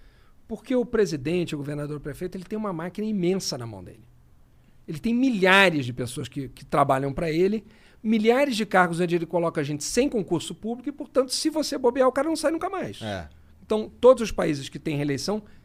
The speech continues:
Speaker 1: têm limite de reeleição. Nos Estados Unidos é uma reeleição, aqui é uma reeleição, né? Agora, pro legislativo, não. Eu acho que é, que é favor-, que é positivo você ter uma limitação pra reele-,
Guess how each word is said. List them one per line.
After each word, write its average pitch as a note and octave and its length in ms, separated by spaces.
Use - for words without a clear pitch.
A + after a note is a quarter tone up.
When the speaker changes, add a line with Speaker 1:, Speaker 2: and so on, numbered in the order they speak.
Speaker 1:
têm F3 120
limite G3 400
de C#3+ 100
reeleição. A#2+ 380
Nos C#3+ 120
Estados C#3+ 340
Unidos D3 280
é C#3+ 40
uma C3+ 140
reeleição, C3 440
aqui C#3 180
é B2+ 60
uma C3+ 160
reeleição, B2 580
né? A2 100
Agora, A#3 420
pro - 240
legislativo, B3+ 520
não. G#3 320
Eu B3 220
acho C4+ 300
que - 140
é, A#3 60
que A3 120
é - 20
favor-, A#3 460
que G#3 100
é G3 40
positivo G3+ 720
você D#3+ 140
ter D#3 120
uma D#3+ 120
limitação D3 480
pra C#3+ 140
reele-, C3+ 240